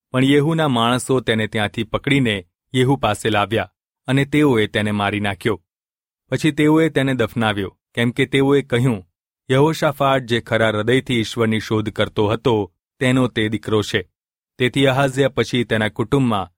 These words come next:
યોઆશ વિના રાજ્ય ચલાવી શકે એવો કોઈ સમર્થ રહ્યો ન હતો.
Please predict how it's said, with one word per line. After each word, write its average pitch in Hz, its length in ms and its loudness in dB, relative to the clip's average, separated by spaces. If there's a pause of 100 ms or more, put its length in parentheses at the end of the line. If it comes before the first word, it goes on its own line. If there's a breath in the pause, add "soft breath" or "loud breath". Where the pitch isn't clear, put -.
(280)
યોઆશ 143 480 2
વિના 123 260 0
રાજ્ય 110 400 -2
ચલાવી 104 360 0
શકે 110 500 -4 (260)
એવો 131 200 2
કોઈ 135 260 2
સમર્થ 110 440 -4
રહ્યો 107 260 0
ન 107 80 0
હતો. 104 380 -2